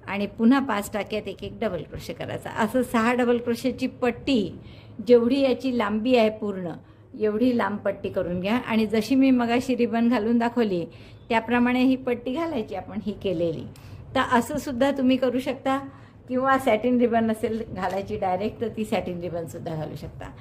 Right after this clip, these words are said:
तुम्हाला हवं असेल तर तुम्ही इथे मध्यभागी गोंडे सुद्धा लावू शकता, पण आपण इथे पिको केलेलाच आहे त्यामुळे तसले गोंडे लावायची गरजच नाही आहे याला. पण वाटलं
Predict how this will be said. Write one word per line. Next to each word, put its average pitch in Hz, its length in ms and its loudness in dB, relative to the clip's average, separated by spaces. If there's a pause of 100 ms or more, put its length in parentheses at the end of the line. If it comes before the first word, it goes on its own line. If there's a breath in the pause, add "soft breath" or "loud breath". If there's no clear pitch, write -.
(340 loud breath)
तुम्हाला 254 260 4
हवं 254 240 2
असेल 269 320 -2
तर 254 80 0
तुम्ही 247 280 0
इथे 240 180 0
मध्यभागी 226 680 2
गोंडे 214 440 -2
सुद्धा 233 300 -4
लावू 220 200 0
शकता, 233 360 -2
पण 233 160 -2
आपण 208 280 -2
इथे 208 180 2
पिको 226 360 0
केलेलाच 240 580 2
आहे 180 400 -4 (380 loud breath)
त्यामुळे 226 280 0 (120)
तसले 233 340 2
गोंडे 240 380 4
लावायची 240 400 2
गरजच 254 480 2
नाही 269 120 2
आहे 240 140 4
याला. 190 280 2 (500 loud breath)
पण 233 140 4
वाटलं 214 480 2